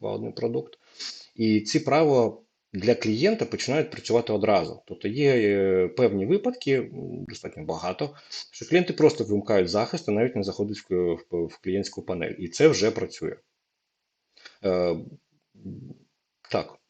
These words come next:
є певний набі-, набір правил, і це, е, це вже є, не треба нічого з нуля налаштовувати.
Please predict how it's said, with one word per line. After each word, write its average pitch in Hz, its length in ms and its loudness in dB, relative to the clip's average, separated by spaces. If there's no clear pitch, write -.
є 107 280 6
певний 120 280 6
набі-, 101 240 0
набір 104 380 0
правил, 135 320 2
і 90 200 -4
це, 104 380 0
е, 80 320 -4
це 113 140 0
вже 95 180 0
є, 90 260 0
не 82 140 -6
треба 85 240 -4
нічого 85 240 -6
з - 20 -16
нуля 82 180 -4
налаштовувати. - 580 -10